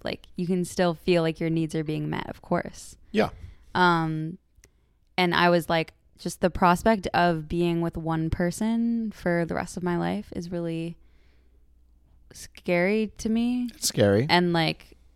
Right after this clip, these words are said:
Speaker 1: not, maybe not, not scary, just not appealing.
Speaker 2: It could be scary and not appealing.
Speaker 1: Like,
Speaker 2: Huh.
Speaker 1: yeah, I could be with someone for a long time, but the, I think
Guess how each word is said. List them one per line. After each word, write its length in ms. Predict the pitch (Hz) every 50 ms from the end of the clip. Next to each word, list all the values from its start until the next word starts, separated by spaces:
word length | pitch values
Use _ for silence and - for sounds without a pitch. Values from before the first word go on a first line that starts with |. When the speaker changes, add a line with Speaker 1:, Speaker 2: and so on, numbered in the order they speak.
| _ _ _ -
Speaker 1:
not, 500 | 156 175 175 170 170 175 175 180 175 - - - - - - -
maybe 260 | 214 226 269 294 285
not, 300 | 240 196 202 - - -
not 240 | 214 233 262 - -
scary, 440 | - - - 165 160 160 160 165 -
just 200 | 165 - 170 -
not 180 | 180 180 180 175
appealing. 580 | - - 170 165 165 170 190 208 214 220 220 - _ _ _ _ _ _ _ - - - -
Speaker 2:
It 80 | 202
could 120 | 202 320 339
be 100 | 339 -
scary 400 | - - - 120 120 123 123 117
and 220 | 110 123 156 165
not 160 | 131 107 101 92
appealing. 540 | 85 - - 95 87 85 87 92 110 117 - - - -
Speaker 1:
Like, 140 | 190 180 165
Speaker 2:
Huh. 160 | 127 120 107 - - - - _ - - - - - - _ _ _ - -
Speaker 1:
yeah, 320 | 190 208 196 170 - - 190 - - - - - - - -
I 120 | - 202
could 180 | 208 196 202 180
be 280 | 165 202 202 202 208 202
with 180 | 190 185 180
someone 280 | - - 175 180 175 175
for 100 | - 170
a 60 | 170
long 200 | 170 175 - -
time, 440 | 175 - 196 190 180 170 165 160 170 - - - - - - - - - - - - _ - - - -
but 220 | - 190 180 180
the, 440 | - 180 175 170 165 160 160 160 - - _ _ _ _ _ _ _ _ _ _ _ _ _ -
I 100 | 175 170
think 360 | - 180 170 - - -